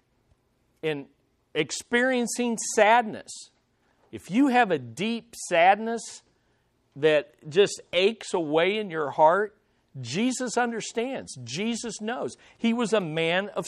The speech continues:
sorrows. Not only that, he was well acquainted with grief, grief and sorrow. And then Matthew twenty-five twenty-one, it's not all sadness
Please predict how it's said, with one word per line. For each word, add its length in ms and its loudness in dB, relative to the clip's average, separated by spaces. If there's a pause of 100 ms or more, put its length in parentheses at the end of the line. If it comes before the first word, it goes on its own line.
sorrows. 460 2
Not 200 2
only 220 2
that, 440 8 (200)
he 200 2
was 340 4 (280)
well 500 8
acquainted 760 2
with 340 -4
grief, 600 -2 (400)
grief 640 0
and 200 -4
sorrow. 800 6 (1120)
And 180 2
then 200 4
Matthew 440 4
twenty-five 680 2
twenty-one, 520 2
it's 200 -4
not 200 2
all 200 4
sadness 600 4